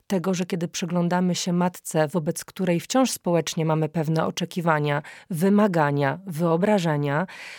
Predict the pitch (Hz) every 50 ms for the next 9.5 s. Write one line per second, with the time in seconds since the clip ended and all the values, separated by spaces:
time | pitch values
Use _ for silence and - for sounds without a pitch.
0 | - - _ - 196 - - 202 214 233 226 208 175 180 170 160 160 156 - 185
1 | 170 - 170 160 - - 196 190 190 185 180 175 165 160 160 151 143 - - 156
2 | 143 143 170 202 208 - _ - - 170 - 180 190 175 185 175 - 175 - 165
3 | 160 156 180 185 - 180 160 160 - 170 - - 170 175 170 170 175 175 170 -
4 | 170 - 160 170 165 - - 165 170 170 160 160 151 151 156 156 156 156 190 220
5 | 185 151 143 147 143 - - 147 139 143 147 - - 175 170 160 147 139 127 -
6 | - 156 190 240 - - - - - - - - - - _ - 214 185 185 185
7 | 185 180 - - _ _ - 202 170 196 208 226 - - 214 185 170 165 165 -
8 | 175 165 165 165 165 - - _ _ _ _ - - - - 220 226 254 233 -
9 | - - - - 170 151 147 151 151